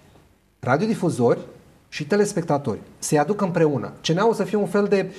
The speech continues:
intermediar, dacă vreți. Să-i pună la aceeași masă pe realizatori și pe omul simplu care se uită la televizor. Să afle unul de la celălalt, direct, ce-i place, ce poate să facă, de ce face ce face, de ce nu-i place ce face, eh, respectivul.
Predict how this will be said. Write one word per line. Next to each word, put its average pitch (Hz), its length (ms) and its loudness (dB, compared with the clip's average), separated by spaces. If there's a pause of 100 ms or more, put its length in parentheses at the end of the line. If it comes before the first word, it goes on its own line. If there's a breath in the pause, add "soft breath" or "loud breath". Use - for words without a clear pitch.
(140 loud breath)
intermediar, 170 680 4
dacă 117 300 -2
vreți. 110 200 -2
Să-i 131 100 0
pună 214 220 4
la 202 100 4
aceeași 147 440 2
masă 139 300 2
pe 156 360 4 (160 loud breath)
realizatori 135 760 4 (580 loud breath)
și - 200 -6
pe 185 80 0
omul 302 460 0 (200)
simplu 247 320 0
care 214 140 0
se 214 80 -4
uită 220 120 -2
la 202 100 2
televizor. 170 520 -2 (120)
Să - 240 0
afle 254 380 6
unul 269 240 6
de 214 100 2
la 202 160 2
celălalt, 160 640 2
direct, 170 580 2 (1080 loud breath)
ce-i 196 200 0
place, 147 520 2 (100)
ce 139 180 2
poate 143 220 2
să 143 100 -2
facă, 120 440 -4
de 135 120 2
ce 185 140 0
face 190 300 0
ce 143 140 -2
face, 123 360 -2
de 120 140 -2
ce 143 120 0
nu-i 190 160 0
place 165 300 0
ce 139 120 -2
face, 120 600 -4
eh, 120 100 -2
respectivul. 107 600 -8